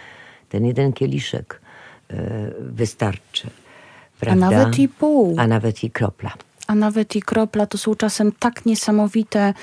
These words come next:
Speaker 2: em, jakby zmiany, taka niesprawiedliwość czasowa i to czasem jest naprawdę tak, że to nie jest promil lub dziesięć. Oczywiście tutaj, y,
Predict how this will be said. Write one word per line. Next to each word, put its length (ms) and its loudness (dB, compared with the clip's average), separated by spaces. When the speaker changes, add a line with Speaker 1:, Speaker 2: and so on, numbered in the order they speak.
Speaker 2:
em, 500 2
jakby 360 2
zmiany, 720 4
taka 220 0
niesprawiedliwość 960 2
czasowa 800 0
i 360 2
to 100 0
czasem 360 2
jest 140 -2
naprawdę 540 0
tak, 300 -2
że 240 0
to 100 0
nie 280 6
jest 220 0
promil 580 2
lub 220 4
dziesięć. 760 0
Oczywiście 500 -2
tutaj, 460 0
y, 280 0